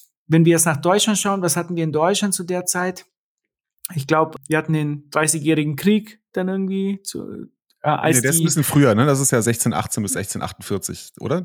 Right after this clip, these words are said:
Speaker 2: Das
Speaker 1: Sehr gut, genau.
Speaker 2: G-, genau.
Speaker 1: Sechzehnhundertachtzehn bis sechzehnhundertachtundvierzig. Der ist aber sozusagen zur, als die Engländer ihren Bürgerkrieg hatten und den, den König köpfen,
Speaker 2: Mhm.
Speaker 1: war zu der Zeit, glaub ich, auch der Dreißigjährige Krieg in Deutschland, glaub ich, irgendwie.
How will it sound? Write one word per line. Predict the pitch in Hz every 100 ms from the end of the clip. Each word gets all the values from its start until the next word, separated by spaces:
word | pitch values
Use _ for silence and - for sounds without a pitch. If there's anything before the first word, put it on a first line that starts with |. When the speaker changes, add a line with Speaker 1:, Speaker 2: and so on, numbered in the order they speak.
| -
Speaker 2:
Das | 202 -
Speaker 1:
Sehr | - 175 165
gut, | 139 135 139
genau. | 131 120 123
Speaker 2:
G-, |
genau. | 123 - -
Speaker 1:
Sechzehnhundertachtzehn | - 170 139 104 - - 151
bis | 135
sechzehnhundertachtundvierzig. | 143 135 - - 135 135 - 139 - - -
Der | 175
ist | 190
aber | 180 180 175
sozusagen | 175 165 170 165 165 165
zur, | - 151 156 151 143 - - -
als | - 151 -
die | 160
Engländer | 175 196 202 185 170
ihren | 165 165 151
Bürgerkrieg | 143 196 214 208 208 208
hatten | 202 175
und | 160
den, | 156 151 151 - _ _ -
den | 139 135
König | - 180 208 208
köpfen, | 220 220 - 294 - _ _ _ _ _ -
Speaker 2:
Mhm. | 139 170 -
Speaker 1:
war | 143 147 160
zu | 170
der | 156 170 170
Zeit, | - 180 175
glaub | 180 170
ich, | 160
auch | 165
der | 170
Dreißigjährige | 165 165 156 165 160 143
Krieg | - 165
in | 139
Deutschland, | 135 131 - - 139
glaub | - -
ich, | 135 139
irgendwie. | - - -